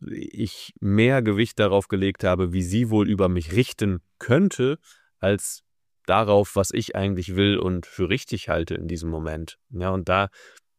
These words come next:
passiert es dann unbewusst, dass man sich halt der Frau unterordnet und sie, also man könnte das so beschreiben, in eine Mama-Rolle presst, wo sie halt,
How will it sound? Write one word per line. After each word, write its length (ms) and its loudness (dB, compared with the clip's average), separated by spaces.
passiert 320 4
es 100 -2
dann 300 4
unbewusst, 720 4
dass 360 -4
man 200 -2
sich 160 -2
halt 240 2
der 100 0
Frau 240 0
unterordnet 920 2
und 320 -4
sie, 380 2
also 280 4
man 140 2
könnte 280 6
das 140 2
so 100 0
beschreiben, 460 0
in 100 -2
eine 180 0
Mama-Rolle 640 0
presst, 600 -6
wo 380 -2
sie 340 2
halt, 420 2